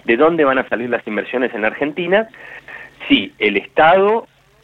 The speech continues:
tenemos un Estado sumamente deficitario, creció el, el, el, el, el déficit fiscal, eh, nosotros veníamos más o menos de la era Macri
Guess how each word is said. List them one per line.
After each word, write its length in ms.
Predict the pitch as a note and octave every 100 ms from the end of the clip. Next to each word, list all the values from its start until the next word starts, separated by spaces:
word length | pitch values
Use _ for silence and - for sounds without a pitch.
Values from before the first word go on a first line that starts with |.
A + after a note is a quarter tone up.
| _ _ _
tenemos 320 | G2 G2+ A2 G#2
un 80 |
Estado 460 | E2+ - A#2 A#2 - _ _ _
sumamente 480 | - F#2+ G2 G2+ G2
deficitario, 840 | E2+ - - G2 F2+ A#2 C#3+ A#2+ - _ _ _ _
creció 920 | - F2 D#2+ - G2 G#2 A2+ G#2+ F#2 D2
el, 280 | F#2 F2
el, 100 | - F2 D#2 -
el, 180 | - -
el, 240 | - - -
el 200 | F#2+ F#2
déficit 440 | A2+ B2 A#2 -
fiscal, 680 | - - - G#2 G#2+ C3 B2+ - _ _ _ _ _ -
eh, 300 | - C2 A#1+ B1+
nosotros 440 | C2+ - - F#2+ - _
veníamos 560 | F#2 G#2 G2+ G2 F#2+ F2
más 360 | F#2+ G2+ -
o 60 | G2
menos 420 | F#2+ G2 F#2+ F2
de 80 | E2+
la 160 | E2+ F2
era 260 | F2+ F#2
Macri 580 | F#2 F#2+ F2+ - F2 E2+